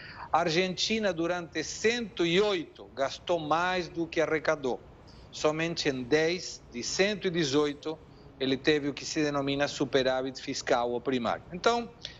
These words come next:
chega uma hora que o governo pode se financiar através de emissão monetária, mas isso gera inflação, você emitir notas.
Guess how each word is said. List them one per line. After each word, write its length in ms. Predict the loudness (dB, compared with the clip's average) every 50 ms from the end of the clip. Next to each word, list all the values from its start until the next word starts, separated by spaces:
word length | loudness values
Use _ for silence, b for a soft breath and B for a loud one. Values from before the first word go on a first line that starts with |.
| B
chega 180 | 0 2 4 4
uma 140 | 4 4 2
hora 160 | 2 0 0
que 100 | 0 0
o 60 | 2
governo 400 | 2 2 0 0 -2 -2 -4 -6
pode 360 | -2 -2 0 0 0 -2 -6 -6
se 120 | -8 -8
financiar 460 | -4 -2 -2 -2 0 0 0 0 0
através 320 | 0 2 0 0 0 2 0
de 80 | 0
emissão 300 | -2 -2 -2 0 0 0
monetária, 560 | 0 0 -2 -2 0 2 2 2 2 0 -4
mas 240 | -6 -6 -8 -6 -6
isso 200 | -8 -6 -6 -4
gera 460 | -2 0 2 2 2 4 2 0 -2 -4
inflação, 580 | -10 -4 -2 0 0 2 2 0 0 0 -6 -10 -12
você 220 | -12 -10 -4 -4 -2
emitir 460 | -2 -2 -2 -2 0 2 2 2 0 -4 -10 -16 -20 -12 -2
notas. 580 | 0 0 0 0 -2 -8 -12 -10 -10 -10 -12